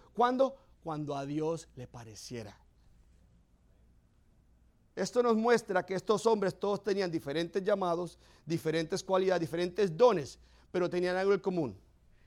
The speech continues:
la obediencia. Estos hombres nunca se preocuparon por los obstáculos.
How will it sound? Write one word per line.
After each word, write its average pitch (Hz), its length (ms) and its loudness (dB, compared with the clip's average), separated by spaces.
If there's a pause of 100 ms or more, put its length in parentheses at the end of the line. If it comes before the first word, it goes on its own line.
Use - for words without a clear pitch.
(160)
la 113 120 4
obediencia. 120 800 8 (4000)
Estos 196 220 -10
hombres 214 280 0
nunca 202 320 -2
se 208 120 2
preocuparon 170 920 6 (460)
por 165 120 4
los 165 200 4
obstáculos. 156 880 -2